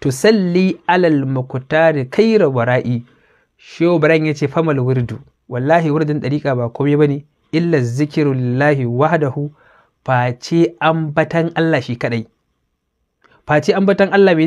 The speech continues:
ne shi kaɗai. "Tusalli alal muqtari",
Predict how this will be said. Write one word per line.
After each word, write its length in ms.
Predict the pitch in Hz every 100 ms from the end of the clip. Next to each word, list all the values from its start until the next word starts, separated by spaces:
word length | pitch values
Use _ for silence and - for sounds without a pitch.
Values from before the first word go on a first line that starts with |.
| 180
ne 100 | 160
shi 180 | - 143
kaɗai. 300 | 139 135 120 _ _ _ _ _ _ _ _ _ _ _ _
"Tusalli 600 | 269 285 240 190 185 196 -
alal 280 | 202 180 147
muqtari", 720 | 139 135 135 156 160 151 117